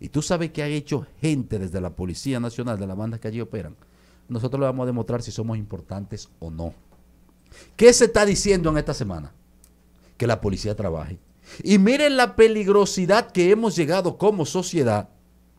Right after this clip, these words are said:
que esta semana hubo un intercambio de disparos, entre comillas,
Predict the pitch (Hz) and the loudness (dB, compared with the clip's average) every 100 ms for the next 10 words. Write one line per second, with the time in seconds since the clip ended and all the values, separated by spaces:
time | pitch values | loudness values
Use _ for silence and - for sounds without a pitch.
0 | _ _ _ _ _ _ _ _ _ _ | _ _ _ _ _ _ _ _ _ _
1 | _ _ _ 165 214 240 220 208 185 180 | _ _ _ 6 6 6 4 2 2 2
2 | 180 190 196 196 185 160 - 175 185 170 | 2 2 0 -2 0 -2 0 0 0 0
3 | 156 147 - 156 156 139 139 123 135 135 | 0 -2 -2 0 0 0 -4 -4 -4 -2
4 | 120 107 92 98 - | -2 0 -2 -4 -8